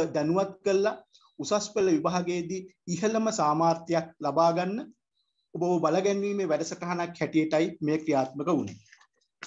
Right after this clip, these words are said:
විශේෂයෙන්ම මේ ඔන්ලයින් වැඩසටහන් වලින් හෙම්බත්ව සිටින ඔබට ධනාත්මක උපස්තම්භනයක් ලබා දීලා, ඔබ ශක්තිමත් කළා, අ, නැවත මේකට වි-, ඉතා වැඩි වශයෙන් අනුගත කරලා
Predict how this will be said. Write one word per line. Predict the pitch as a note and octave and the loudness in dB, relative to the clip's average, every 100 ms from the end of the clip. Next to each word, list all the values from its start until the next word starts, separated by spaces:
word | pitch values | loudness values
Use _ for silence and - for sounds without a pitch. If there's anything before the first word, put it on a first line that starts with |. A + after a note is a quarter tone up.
| - _ - - - _ | -20 _ -18 -18 -20 _
විශේෂයෙන්ම | C3+ - F#3 F#3+ G#3+ G#3+ B3+ - - - _ | -6 2 2 4 4 4 2 0 -10 -20 _
මේ | - E3+ F3+ F3+ | 0 0 0 0
ඔන්ලයින් | F3 F#3+ A3 A3+ A3 - | 0 4 2 2 -4 -12
වැඩසටහන් | - D3+ E3 F#3 G3+ G3+ G3 | -4 -2 -2 -4 -2 0 0
වලින් | F#3+ G3 | 0 0
හෙම්බත්ව | E3 D#3+ E3+ F#3 - | 2 2 2 0 -2
සිටින | F#3 G3+ F3+ E3+ | -4 -4 -4 -2
ඔබට | E3+ D#3 F#3 C3+ - - _ _ _ | -2 0 0 0 -2 -8 _ _ _
ධනාත්මක | B2 D#3+ F#3 A3 A3+ A3+ A3 | -2 2 4 2 0 0 2
උපස්තම්භනයක් | F3 F#3+ F#3+ - G3+ G#3 A3 G#3+ | 2 2 0 -2 2 2 0 0
ලබා | F3 E3 F3+ | 0 2 2
දීලා, | C#3 A2 - - _ _ | 0 -6 -10 -14 _ _
ඔබ | D3+ F#3 | -2 0
ශක්තිමත් | - F#3 - G#3+ G#3 G#3+ | 0 -4 -2 0 0 2
කළා, | G#3+ A3+ D#4 - _ _ _ _ _ - | 2 4 0 -4 _ _ _ _ _ -2
අ, | D3+ D#3 | 0 2
නැවත | D3 D3 F3 A3+ A3+ B3+ A#3+ | 2 2 4 2 2 2 2
මේකට | F#3 F#3+ - - | 4 2 0 -2
වි-, | G3 E3+ E3+ _ _ - | -4 -6 -10 _ _ -6
ඉතා | E3 G3+ G3+ | 0 4 4
වැඩි | F3 D3 F3+ | 4 2 4
වශයෙන් | A3+ A3 B3 A#3+ | 2 2 0 2
අනුගත | G3+ G3 G3 G3 | 4 2 0 0
කරලා | E3+ C3 A#2+ | -2 -2 -4